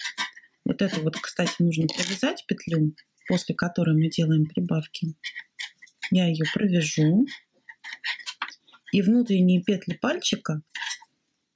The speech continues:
пересниму на отдельную булавочку.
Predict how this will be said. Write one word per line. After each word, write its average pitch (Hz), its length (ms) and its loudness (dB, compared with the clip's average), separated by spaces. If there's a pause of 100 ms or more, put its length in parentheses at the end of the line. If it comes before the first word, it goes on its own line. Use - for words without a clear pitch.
(1000)
пересниму 196 640 4
на 247 340 2 (1300)
отдельную 214 440 2
булавочку. 170 640 -2